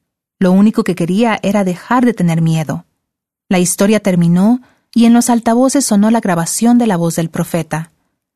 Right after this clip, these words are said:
Compartió su testimonio y leyó un pasaje de la Biblia.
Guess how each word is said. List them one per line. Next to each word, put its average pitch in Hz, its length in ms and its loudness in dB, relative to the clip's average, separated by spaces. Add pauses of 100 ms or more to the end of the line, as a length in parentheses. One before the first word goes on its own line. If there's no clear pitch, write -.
(280)
Compartió 190 460 -2
su 196 140 -2
testimonio 208 800 2 (340)
y 233 80 0
leyó 208 300 2
un 311 160 2
pasaje 202 400 -2
de 175 80 0
la 165 100 0
Biblia. 165 500 -4